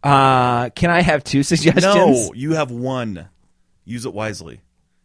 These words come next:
Speaker 2: Save the other one for next week.
Speaker 1: All right, then I'll do one that's, I'll save Bob Ross for next week, and I won't even mention it now.
Speaker 2: <laughs>
Speaker 1: I'll save the fact that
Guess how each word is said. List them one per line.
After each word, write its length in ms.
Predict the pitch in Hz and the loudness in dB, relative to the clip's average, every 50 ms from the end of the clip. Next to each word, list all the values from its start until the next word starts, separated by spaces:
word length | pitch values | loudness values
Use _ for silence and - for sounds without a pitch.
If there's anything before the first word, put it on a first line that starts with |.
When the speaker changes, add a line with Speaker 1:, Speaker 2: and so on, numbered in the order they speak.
| _ _ _ | _ _ _
Speaker 2:
Save 240 | _ - 165 170 170 | _ -10 -8 -8 -6
the 80 | 160 | -6
other 120 | 165 160 156 | -8 -8 -8
one 100 | 156 143 | -10 -12
for 100 | - 127 | -12 -12
next 220 | 113 110 - - | -14 -14 -14 -18
week. 100 | 60 62 _ _ _ _ _ _ _ _ _ _ _ _ _ _ _ _ _ _ _ _ _ _ _ _ _ _ _ _ _ _ _ _ _ _ _ _ | -20 -20 _ _ _ _ _ _ _ _ _ _ _ _ _ _ _ _ _ _ _ _ _ _ _ _ _ _ _ _ _ _ _ _ _ _ _ _
Speaker 1:
All 100 | - 139 | 2 4
right, 160 | 139 135 127 123 | 4 4 2 0
then 120 | 127 147 | -2 -4
I'll 100 | 147 147 | -4 -4
do 180 | 143 135 147 151 | -2 -2 -2 -2
one 420 | 143 143 139 135 127 127 120 120 _ | 0 0 -2 -2 -2 -4 -8 -10 _
that's, 480 | 131 123 123 120 110 _ - - - _ _ _ _ _ - | -6 -4 -4 -4 -4 _ -10 -12 -12 _ _ _ _ _ -8
I'll 100 | - 135 | -8 -8
save 320 | - - 160 151 151 143 | -4 0 0 0 0 2
Bob 240 | 139 139 139 135 127 | 2 4 4 4 4
Ross 200 | 131 127 123 - | 2 0 0 -2
for 100 | - 127 | -6 -6
next 260 | 113 107 101 - - | -6 -6 -6 -8 -8
week, 160 | - 104 98 | -8 -6 -6
and 80 | - 107 | -4 -4
I 40 | 110 | -2
won't 140 | 117 117 | -2 -2
even 120 | 117 117 113 | -2 -2 -4
mention 320 | 110 110 104 - - 104 | -4 -4 -4 -4 -4 -4
it 140 | 101 92 - | -4 -4 -6
now. 180 | 98 90 71 - - _ _ _ 113 _ _ _ - 113 _ | -6 -8 -8 -10 -14 _ _ _ -18 _ _ _ -20 -20 _
Speaker 2:
<laughs> 540 | _ _ - 113 _ _ _ - 101 _ - | _ _ -20 -20 _ _ _ -20 -20 _ -6
Speaker 1:
I'll 80 | 127 | -6
save 280 | 131 - - 160 160 156 | -4 2 2 2 2 2
the 60 | 151 | 0
fact 480 | 139 - 143 139 131 123 120 - - - _ _ _ _ _ - | -2 0 2 2 2 2 0 -2 -12 -20 _ _ _ _ _ -2
that 400 | 127 127 127 123 - - - | 0 2 2 2 0 -4 -8